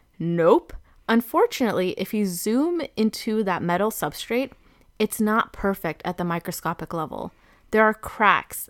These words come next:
at the microscopic level, and this leads to discontinuities or imperfections in the sheet.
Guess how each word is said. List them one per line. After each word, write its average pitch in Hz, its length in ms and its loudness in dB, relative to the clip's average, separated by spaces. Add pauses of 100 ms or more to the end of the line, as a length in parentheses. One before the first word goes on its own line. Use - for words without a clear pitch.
(100)
at 185 160 -6
the 180 60 -6
microscopic - 600 -8
level, - 380 -10 (480)
and 220 160 4
this 294 180 -2
leads 247 220 -2
to 214 100 4
discontinuities - 920 -8 (260)
or 185 320 0 (160)
imperfections - 840 0 (100)
in 190 120 -2
the 185 60 -6
sheet. - 300 -10